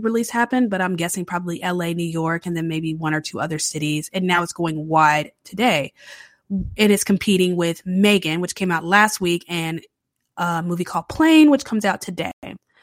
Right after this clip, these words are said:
You know, variety is the spice of life, so there's gonna be something for everyone this weekend. But I think, no, no, no, it's just kinda weird. Having watched the film, I, I'm just wondering if they're, you know, they were a little too big for their britches, so to speak. Maybe they were hoping that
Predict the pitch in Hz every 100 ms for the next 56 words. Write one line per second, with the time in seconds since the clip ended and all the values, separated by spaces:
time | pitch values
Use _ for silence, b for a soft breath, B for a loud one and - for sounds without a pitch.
0 | b b b b - 190 165 190 226 302
1 | 330 311 226 - 226 220 190 185 233 -
2 | 202 190 196 196 - - 202 196 - 185
3 | 175 185 170 175 190 208 208 180 - 165
4 | 190 220 254 277 370 _ - 202 190 190
5 | 196 175 - 254 359 311 180 156 - 247
6 | - 269 226 247 190 285 320 247 240 254
7 | 226 208 196 190 208 220 240 240 240 220
8 | 202 196 190 185 170 165 170 _ _ _
9 | _ _ _ 220 - 220 269 269 247 196
10 | 202 - 190 165 165 - 180 - - -
11 | - 175 165 - 160 135 - _ b b
12 | b b _ _ _ _ 220 220 220 220
13 | 220 190 185 202 214 202 190 185